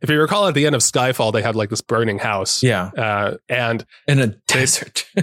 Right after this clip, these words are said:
Speaker 2: <laughs>
Speaker 1: Yeah. And they, he did a very similar rig. It's just a giant, a crap load of lights, of, like, warm tungsten lights,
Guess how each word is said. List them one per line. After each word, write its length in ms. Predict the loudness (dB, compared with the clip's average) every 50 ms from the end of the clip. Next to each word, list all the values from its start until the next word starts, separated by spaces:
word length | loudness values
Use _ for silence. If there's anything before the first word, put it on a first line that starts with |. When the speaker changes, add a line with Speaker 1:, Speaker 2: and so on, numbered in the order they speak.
| -4 -4
Speaker 2:
<laughs> 240 | -8 -12 -8 -4
Speaker 1:
Yeah. 360 | -2 0 0 2 0 0 -2 -4 _ _ _ -20 _ _ _ -2
And 340 | 0 2 2 2 2 2 2
they, 140 | 2 2 2
he 100 | 2 2
did 140 | 2 2 2
a 20 | 2
very 200 | 2 2 2 2
similar 360 | 2 2 2 2 2 4 4
rig. 160 | 4 2 2
It's 160 | 2 0 0 0
just 260 | 2 2 2 0 -2 -2 -2
a 100 | -2 -2
giant, 640 | -2 -2 -4 0 0 0 0 2 0 0 0 0
a 180 | 0 -2 -2 -4 -6
crap 500 | -6 -6 -4 -2 0 0 2 2 2 2
load 200 | 4 4 4 4
of 80 | 4 4
lights, 640 | 4 4 2 2 2 0 0 0 0 0 0 -2 -4 -2
of, 200 | 0 0 2 2
like, 180 | 2 2 0 2
warm 220 | 2 2 2 2 0
tungsten 500 | 0 0 0 0 -2 0 0 0 0 2
lights, 340 | 2 2 0 0 -2 -6